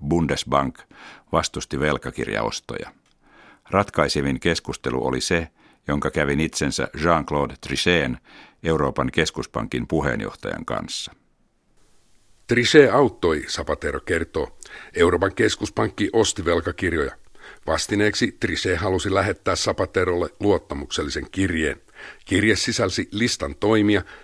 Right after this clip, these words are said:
Speaker 2: joita Espanjan taloudelle pitäisi tehdä. Zapatero julkistaa sen kirjassaan. Trichet muun muassa pyysi perusteellista työmarkkinareformia ja budjettivajeen varmaa painamista kuuteen prosenttiin.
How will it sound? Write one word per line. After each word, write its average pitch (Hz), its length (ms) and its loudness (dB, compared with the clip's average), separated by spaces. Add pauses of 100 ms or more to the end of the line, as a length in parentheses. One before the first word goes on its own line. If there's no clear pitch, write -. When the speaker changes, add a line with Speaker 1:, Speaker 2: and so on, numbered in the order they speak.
(120)
Speaker 2:
joita 85 220 4
Espanjan 104 440 0
taloudelle 85 500 4
pitäisi 71 540 -4
tehdä. 76 340 0 (440)
Zapatero 78 440 2
julkistaa 95 580 0
sen 71 160 -6
kirjassaan. 80 580 -2 (640)
Trichet 110 380 6
muun 123 140 4
muassa 107 260 2
pyysi 110 440 2 (140)
perusteellista 90 680 2
työmarkkinareformia 95 1200 2 (120)
ja 92 100 -4
budjettivajeen 87 880 0
varmaa 87 380 2
painamista 73 580 0
kuuteen 80 460 -2
prosenttiin. 76 640 -2